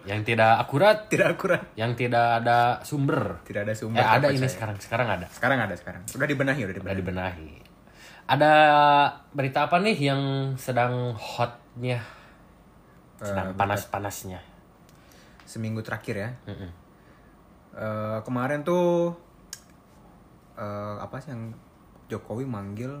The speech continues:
Speaker 2: semua Kapolres, Kapolri, Kapolda
Speaker 1: Mm-mm.
Speaker 2: ke Istana Negara?
Speaker 1: Enggak, R T, R W, kelurahan, camat.
Speaker 2: Enggak dong,
Speaker 1: Oh.
Speaker 2: ini kan polisi.
Speaker 1: Oh, iya. Oke.
Speaker 2: Kecuali kalau R T-nya
Speaker 1: <laughs>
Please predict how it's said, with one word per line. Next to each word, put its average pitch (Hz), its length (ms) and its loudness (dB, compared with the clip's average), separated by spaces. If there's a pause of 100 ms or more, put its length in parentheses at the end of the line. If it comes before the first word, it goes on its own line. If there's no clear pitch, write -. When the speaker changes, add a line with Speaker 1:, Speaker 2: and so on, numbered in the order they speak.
(200)
Speaker 2:
semua 110 400 -8
Kapolres, 104 640 -8
Kapolri, 101 840 -10 (100)
Kapolda 107 760 -8
Speaker 1:
Mm-mm. 104 260 -10 (280)
Speaker 2:
ke - 100 -12
Istana 104 340 -10
Negara? 101 400 -12
Speaker 1:
Enggak, 107 300 -4
R 107 180 -8
T, - 140 -20
R 104 180 -12
W, 98 100 -12 (220)
kelurahan, 98 400 -12
camat. 95 260 -12
Speaker 2:
Enggak 110 300 -8
dong, 92 220 -14
Speaker 1:
Oh. 110 80 -10
Speaker 2:
ini 117 80 -8
kan 131 140 -6
polisi. 117 340 -10
Speaker 1:
Oh, 92 180 -2
iya. 82 240 -10 (240)
Oke. - 140 -12
Speaker 2:
Kecuali 107 260 -4
kalau 107 460 -4 (160)
R - 140 -12
T-nya 120 360 -8 (320)
Speaker 1:
<laughs> - 920 -16